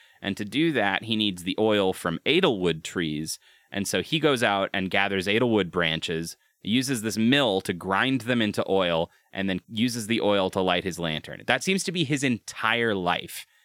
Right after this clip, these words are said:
And a-, again, it's, like, that dreamlike quality for this world building, but, like, he seems like he's got a lot of weird old stuff going on and, like, a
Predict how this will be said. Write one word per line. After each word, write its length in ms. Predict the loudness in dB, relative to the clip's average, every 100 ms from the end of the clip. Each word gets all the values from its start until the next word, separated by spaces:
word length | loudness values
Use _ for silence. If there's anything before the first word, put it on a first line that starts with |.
| _ _ -2
And 360 | 0 2 0 -2 _ _ _ _ -2
a-, 120 | -2 0
again, 380 | 0 2 0
it's, 180 | 0 0
like, 140 | 0 2
that 220 | 0 0
dreamlike 480 | 0 0 2 0 0
quality 420 | 2 2 2 0
for 120 | -2
this 120 | -4
world 300 | 0 0 0
building, 320 | 0 0 -2 -2
but, 180 | -2
like, 300 | 0 0 -2 -6 -20 -20
he 280 | -10 0 2
seems 520 | 2 2 2 2 0
like 220 | 0 0 -2
he's 200 | -6 -2
got 160 | 0
a 60 | 0
lot 280 | 2 2 2
of 100 | 0
weird 520 | 0 2 2 2 -2 -4
old 400 | 0 2 2 0 -4 -14
stuff 380 | -8 -2 -2 -2 -2
going 280 | -2 -2
on 300 | -2 -2 -2
and, 300 | -4 -6 -6
like, 260 | -6 -8 -12 _
a 80 | -8